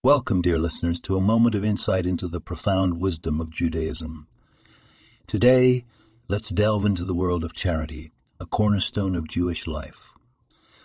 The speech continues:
The Talmud in Tractate Shabbat sixty-three, the Talmud in Tractate Shabbat sixty-three discusses the concept of Matan Bester, giving charity in secret. This is considered the highest form of tzedakah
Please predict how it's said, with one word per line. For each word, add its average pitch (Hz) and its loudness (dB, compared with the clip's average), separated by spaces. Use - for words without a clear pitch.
The - -10
Talmud 104 0
in 85 0
Tractate 95 -4
Shabbat 85 -4
sixty-three, 85 -4
the 82 -4
Talmud 92 2
in 87 0
Tractate 82 -2
Shabbat 78 -2
sixty-three 87 -2
discusses - -4
the 78 -8
concept 85 -4
of 82 -2
Matan 85 -2
Bester, 78 -6
giving 87 0
charity 90 0
in 78 -4
secret. - -8
This 120 0
is 104 0
considered 95 0
the 85 -2
highest 120 0
form 101 2
of 80 -2
tzedakah 82 -2